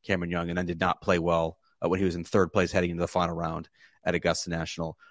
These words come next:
earlier this month. So that is a little bit worrisome, but you're right. He's twenty-five years old. He'll still be, uh, very much in this great window for him to succeed. Another guy who is twenty-five years old, who I'm going to take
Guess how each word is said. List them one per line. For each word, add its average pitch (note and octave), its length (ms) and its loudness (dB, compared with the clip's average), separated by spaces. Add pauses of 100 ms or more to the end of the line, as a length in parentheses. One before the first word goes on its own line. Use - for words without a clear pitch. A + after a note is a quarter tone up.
(260)
earlier E2 460 4
this - 260 -4
month. D#2+ 200 -8
So F2 80 -8
that F#2 180 6
is F2+ 80 -2
a F#2 60 -6
little G2+ 180 2
bit G#2 220 4 (200)
worrisome, F#2+ 720 2
but - 160 0
you're F2 100 -2
right. G1+ 160 -6 (160)
He's F2+ 120 -6
twenty-five G2 480 6
years F2 160 0
old. E2+ 440 2
He'll F2 100 -8
still F2+ 240 2
be, E2 260 -4 (240)
uh, D2 160 0
very G2 280 6
much E2+ 360 -2 (340)
in G2 120 2
this F2 140 -2
great F#2 260 0
window E2 360 -2 (240)
for G2 140 0
him F2 340 0 (200)
to E2 400 -4
succeed. F#2+ 680 -2 (120)
Another B2+ 240 12
guy E2+ 300 6 (420)
who G2+ 120 0
is F#2+ 80 0
twenty-five F#2+ 540 2
years F2 200 -4
old, F2+ 160 -4
who G#2 120 -4
I'm G2 120 -2
going G2 200 0
to E2+ 60 -6
take F#2 340 0